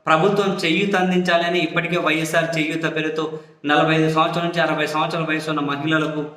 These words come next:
ఐదు సంవత్సరాల్లో డెబ్బై ఐదు వేల రూపాయలు అందించే కార్యక్రమం కూడా already సక్సెస్ఫుల్‌గా ఎగ్జిక్యూట్ చేసుకుంటూ వస్తూ ఉన్నారు. దీనికి హిందుస్థాన్ యూనిలివర్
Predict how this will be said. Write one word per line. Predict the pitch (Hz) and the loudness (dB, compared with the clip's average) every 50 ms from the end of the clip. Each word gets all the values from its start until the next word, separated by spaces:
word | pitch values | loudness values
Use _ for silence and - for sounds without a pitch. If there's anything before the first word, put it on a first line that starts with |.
| - - _ _ _ _ _ _ _ _ _ - - - | -20 -20 _ _ _ _ _ _ _ _ _ -10 -2 2
ఐదు | 143 165 180 185 165 | 2 2 4 2 2
సంవత్సరాల్లో | 180 175 175 185 180 185 180 180 180 | 2 2 2 2 0 0 0 0 0
డెబ్బై | 165 156 156 160 165 165 165 | 0 0 0 0 0 0 0
ఐదు | 165 160 160 | 0 0 0
వేల | 160 160 | 0 0
రూపాయలు | 151 156 147 170 175 180 175 | -2 -2 -2 -2 -2 0 -2
అందించే | 170 165 160 160 160 160 165 160 160 160 | -2 -2 -2 -4 -2 -2 -2 -2 -2 -2
కార్యక్రమం | 160 156 151 156 165 - - 170 165 160 160 160 | 0 2 2 2 2 0 0 -2 0 0 0 0
కూడా | 156 156 156 156 143 127 - - - - 127 | 0 0 2 2 2 2 0 -2 -2 0 0
already | 147 156 160 156 156 | 2 2 0 -2 -2
సక్సెస్ఫుల్‌గా | - 147 - - 170 - - - 160 156 156 | -2 -4 -4 -4 -6 -6 -6 -6 -4 -2 -2
ఎగ్జిక్యూట్ | 139 135 139 151 151 - 160 160 156 | -2 -2 -4 -8 -6 -4 -4 -2 -2
చేసుకుంటూ | 147 143 147 - 151 147 147 147 | -2 -4 -4 -4 -6 -4 -4 -4
వస్తూ | 139 139 139 - 165 156 | -4 -4 -6 -6 -4 -2
ఉన్నారు. | 147 143 143 139 139 131 131 - - - _ _ _ _ _ _ _ _ _ | -2 -2 -2 -2 -4 -6 -8 -12 -18 -20 _ _ _ _ _ _ _ _ _
దీనికి | 120 156 156 156 156 143 | -2 2 2 2 0 0
హిందుస్థాన్ | - - 156 160 160 160 165 165 160 170 151 151 156 - - - - - 123 | -2 -2 -2 -2 -2 -2 -2 -2 -2 0 0 0 -2 -4 -8 -12 -10 -6 -2
యూనిలివర్ | 143 156 160 160 160 151 151 143 143 143 139 - | 0 2 2 2 2 0 0 0 -2 -2 -4 -4